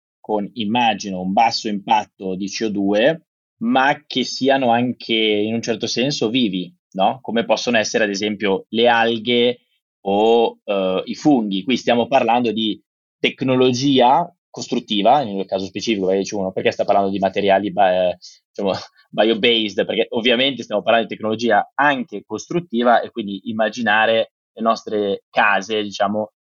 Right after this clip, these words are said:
costruite con, eh, tecnologie basate su funghi o appunto su alghe. È quello, è questo giusto, per, per semplificare a chi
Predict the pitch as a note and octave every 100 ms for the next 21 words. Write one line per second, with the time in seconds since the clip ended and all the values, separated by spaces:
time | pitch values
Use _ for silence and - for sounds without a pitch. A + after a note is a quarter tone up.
0 | _ - A2+ - G2+ G#2 A2 G#2 - F#2+
1 | F#2+ F#2+ F2+ F2+ F2 - _ - G#2 G#2
2 | G#2 G#2 G#2+ G2 G2 G2 - A2+ G#2 G2+
3 | G2 G#2 G#2+ G#2 F#2+ G2 F#2 G2 G2 F2+
4 | - F2+ F2+ F#2 C#3 B2+ G#2 G#2 B2 D3
5 | A#2 - G#2 G#2+ G2+ - G2+ F#2+ G#2 F2
6 | A2 - A#2+ A#2 A2+ A2 G#2+ G#2 G#2 G2+
7 | G2+ - A2 A2